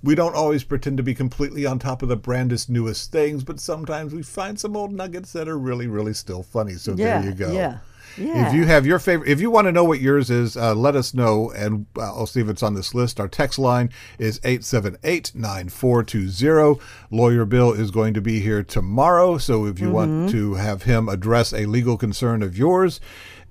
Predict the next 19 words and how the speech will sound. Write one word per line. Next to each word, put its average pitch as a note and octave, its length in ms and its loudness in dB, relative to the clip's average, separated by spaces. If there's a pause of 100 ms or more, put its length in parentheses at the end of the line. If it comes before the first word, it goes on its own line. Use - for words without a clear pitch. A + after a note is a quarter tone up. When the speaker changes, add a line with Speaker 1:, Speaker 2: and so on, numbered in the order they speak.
(120)
Speaker 1:
a, A#2 380 -4
a A2 60 2
real C3 280 6
problem, F#3+ 540 0 (220)
something F#3 480 -2
you're D#3+ 160 2
maybe E3 420 0
just D#3 320 -6
a C#3 60 0
hypothetical D#3 840 -2
you're E3+ 160 -2
wondering E3+ 420 0
about, E3 400 0
that's C3+ 300 -4
fine C#3 380 -2
too. D3 320 2 (280)
Nine A#2+ 320 4
oh A#2+ 140 8
one, B2+ 380 4